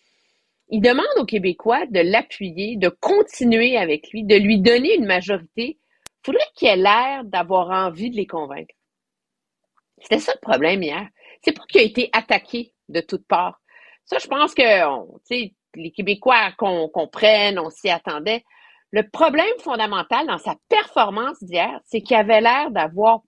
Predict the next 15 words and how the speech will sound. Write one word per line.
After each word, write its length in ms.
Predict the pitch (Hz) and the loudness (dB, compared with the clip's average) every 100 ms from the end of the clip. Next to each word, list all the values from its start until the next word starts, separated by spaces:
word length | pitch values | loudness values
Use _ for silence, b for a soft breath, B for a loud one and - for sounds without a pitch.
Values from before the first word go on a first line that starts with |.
| _ _ | _ _
pas 300 | 285 320 359 - - | 0 0 -2 -16 -10
envie 720 | 170 165 143 165 220 254 262 _ | -8 -8 -10 -10 -10 -10 -18 _
d'être 360 | 139 131 120 _ 139 | -12 -10 -10 _ -10
là. 160 | 139 _ _ _ _ _ _ _ _ _ _ _ _ | -10 _ _ _ _ _ _ _ _ _ _ _ _
Je 120 | - | -10
pense 360 | - 254 339 - | -2 0 -2 -2
que 120 | - 220 - | 2 2 2
c'est 320 | - - 202 | -6 -4 -4
ça 520 | - - - 294 339 - _ | -4 -8 0 2 2 0 _
qui 460 | - 214 214 202 - - | -12 -8 -6 -8 -12 -4
fait 140 | 190 175 | 0 0
mal 480 | 180 226 247 220 - | 0 2 2 0 -4
à 80 | 151 | -12
sa 160 | - 143 | -10 -12
campagne. 520 | - 127 - 135 | -10 -14 -12 -14